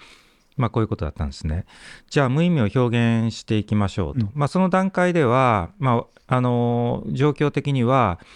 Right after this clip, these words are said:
Speaker 1: まあ、どういう敗者が見えてて、どういう敗者を救済しようということが、まあ、ある程度見えてる状態
Speaker 2: うん。
Speaker 1: で、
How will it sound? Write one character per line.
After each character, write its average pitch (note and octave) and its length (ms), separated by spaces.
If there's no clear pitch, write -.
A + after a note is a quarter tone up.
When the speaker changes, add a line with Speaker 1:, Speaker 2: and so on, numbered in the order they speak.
Speaker 1:
ま B2+ 300
あ、 - 60
ど B2+ 220
う C3+ 60
い C3+ 60
う B2+ 40
敗 B2 200
者 F#2+ 240
が F#2 100
見 F#2 160
え F#2+ 80
て - 160
て、 A#2 380
ど A#2+ 120
う A#2+ 60
い - 20
う G#2+ 40
敗 A2 180
者 F2+ 160
を E2 40
救 G2+ 200
済 G2+ 180
し - 140
よ F#2 220
う - 40
と F2+ 120
い A2 300
う G#2 80
こ - 140
と E2 180
が、 F#2+ 240
ま B2 320
あ、 B2 40
あ A#2+ 40
る A#2+ 80
程 C3+ 140
度 G2 60
見 G2+ 180
え A#2 60
て A#2+ 140
る A2 80
状 G#2+ 240
態 A#2+ 360
Speaker 2:
う D#3 40
ん。 A2+ 220
Speaker 1:
で、 A2+ 440